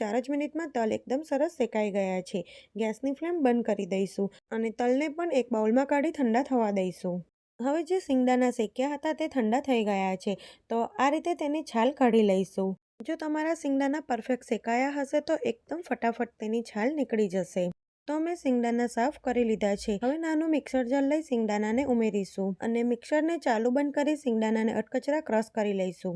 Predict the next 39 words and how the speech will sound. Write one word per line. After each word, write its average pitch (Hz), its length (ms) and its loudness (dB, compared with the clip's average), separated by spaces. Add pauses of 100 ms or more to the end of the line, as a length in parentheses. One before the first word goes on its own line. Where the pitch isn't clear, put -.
સિંગદાણા 311 460 0
વધારે 233 320 2 (100)
પડતા 302 320 0
પીસાઈ 262 360 2
ના 285 60 2 (120)
જાય 302 180 2
તેનું 240 260 2
ખાસ 277 280 0
ધ્યાન 226 220 0
રાખવાનું. 185 520 -2 (100)
તો 247 80 4 (180)
આ 294 40 2 (100)
રીતના 320 240 -2 (120)
સિંગદાણાને 233 540 4 (100)
પીસવાના. 202 500 2 (320)
હવે 302 220 -2
તેને 302 240 -2
આપણે 302 240 0
એક 247 140 -4
બાઉલમાં 214 360 0
કાઢી 220 260 4
લઈશું. 196 400 -2 (300)
હવે 240 240 4
એ - 60 4
જ 311 140 -2
મિક્સર 320 360 -2
જારમાં 311 340 0
ઠંડા 240 320 2
થયેલા 285 400 2
તલ 226 240 4
ઉમેરી 208 320 2
દઈશું 185 400 0 (100)
અને 233 220 -2
તલને 269 380 2
પણ 330 120 -4 (120)
અધકચરા 233 480 -2
પીસી 220 300 0
લઈશું. 185 380 -2 (220)
તલ 240 180 0